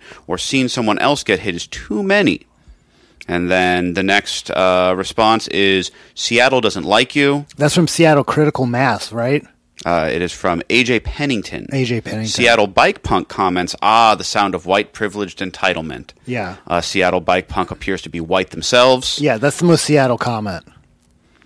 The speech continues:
Speaker 2: I like that comment, by
Speaker 1: Yeah.
Speaker 2: the way, to give support to that.
Speaker 1: Uh, and you say, you chime in, "I think the opportune word here is almost. Get mad when it happens." And then Derek goes on to describe,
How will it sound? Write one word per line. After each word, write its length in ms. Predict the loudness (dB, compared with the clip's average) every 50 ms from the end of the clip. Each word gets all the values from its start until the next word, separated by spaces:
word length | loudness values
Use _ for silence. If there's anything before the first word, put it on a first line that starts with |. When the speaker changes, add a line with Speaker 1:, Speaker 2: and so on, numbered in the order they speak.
| _ _
Speaker 2:
I 120 | -2 0
like 280 | 2 4 2 2 2 0
that 160 | -2 -2 -2
comment, 380 | -2 -2 -2 -2 0 0 0 0
by 80 | 0 0
Speaker 1:
Yeah. 140 | 0 0 0
Speaker 2:
the 60 | 0
way, 160 | -2 -2 -4 -6
to 80 | -6
give 180 | -6 -4 -4 -4
support 380 | -6 -8 -4 -2 -2 -2 -2 -4
to 120 | -6 -8
that. 260 | -6 -4 -4 -6 -6 -10 -14 -20 _ _ _ _ _ -10 -4
Speaker 1:
Uh, 380 | -2 0 0 0 0 0 -2 -2
and 720 | -2 -2 -4 -4 -4 -4 -6 -6 -8 -8 -8 -8 -8 -6 -4
you 220 | -2 -2 -2 -2
say, 400 | -2 0 0 2 2 4 2 2
you 240 | 0 0 -2 -4 -6 -10 _
chime 380 | -6 -2 0 0 2 2 0
in, 240 | 0 0 -2 -2 -4 -8 -12 -18 -6 -4
"I 80 | -4 -2
think 220 | 0 -2 -2 0
the 120 | 2 2
opportune 520 | 2 2 0 -2 -4 -4 -2 -2 -2 0 0
word 200 | 0 0 0 -2
here 240 | -2 -2 0 0 0
is 100 | -2 -4 -6 -2
almost. 680 | 0 2 2 2 2 -2 -6 -8 -12 -14 -16 -16 -18 -12 _
Get 200 | 0 0 2 2
mad 300 | 2 2 2 2 2 0
when 140 | -2 -4 -4
it 120 | -4 -2
happens." 600 | 0 0 0 0 0 -2 -4 -2 -4 -6 -8 -6
And 240 | -6 -6 -6 -4 -2
then 240 | -2 -2 -4 -4 -2
Derek 440 | 0 0 2 2 0 -2 -4 _
goes 260 | -4 -2 -2 -2 -2 -2
on 200 | -2 0 -2 -4
to 100 | -4 -6
describe, 760 | -8 -6 -8 -8 -4 -2 0 2 2 2 2 0 0 -2 -4